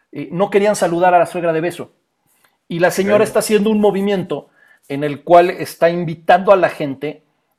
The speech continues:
Speaker 1: a que los niños no tengan que forzosamente saludar de beso a los adultos, y sobre todo cuando no quieren, sino que se les debe de preguntar a los niños.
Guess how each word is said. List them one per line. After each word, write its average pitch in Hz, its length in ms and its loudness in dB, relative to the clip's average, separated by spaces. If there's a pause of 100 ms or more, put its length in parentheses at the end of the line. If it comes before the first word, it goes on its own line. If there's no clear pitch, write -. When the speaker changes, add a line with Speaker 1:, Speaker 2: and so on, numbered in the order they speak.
Speaker 1:
a 147 180 -4
que 160 80 -8
los 156 220 -6
niños 208 260 -4
no 220 140 -6
tengan 214 480 -6
que 170 100 -4
forzosamente 185 1000 -6
saludar 151 540 -2
de 151 120 -8
beso 156 280 -8
a - 20 -2
los 143 200 -10
adultos, 147 640 -8 (580)
y 156 200 -8
sobre 160 200 -2
todo 185 160 2
cuando 160 200 -2
no 165 180 -6
quieren, 117 380 -8 (480)
sino 160 380 -6
que 151 100 -10
se 165 140 -2
les 147 180 -4
debe 180 220 2
de 165 100 -4
preguntar 135 680 -2
a 131 80 -2
los 113 240 -12
niños. 110 420 -14